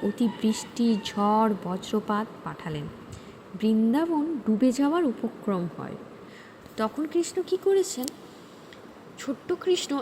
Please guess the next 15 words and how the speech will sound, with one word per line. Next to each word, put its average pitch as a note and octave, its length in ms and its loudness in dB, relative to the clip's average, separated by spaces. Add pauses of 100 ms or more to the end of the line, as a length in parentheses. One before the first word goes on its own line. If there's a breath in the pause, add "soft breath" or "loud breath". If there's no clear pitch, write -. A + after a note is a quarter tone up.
(100)
এক B3 120 -2 (120)
আঙুলে C4+ 540 2
গোবর্ধন C#4 540 0
পাহাড় C4 340 0 (360)
তুলে A#3+ 240 6
ধরলেন F3+ 380 2 (140)
এবং A3 360 0 (960 loud breath)
গোপাল, B3+ 480 4
গোপী, A3+ 600 2
গরু A3+ 380 4 (140)
সবাইকে C#4+ 520 -2
পাহাড়ের A3+ 360 0
নিচে F#3+ 400 -2
আশ্রয় F3 480 -4
দিলেন। - 200 -6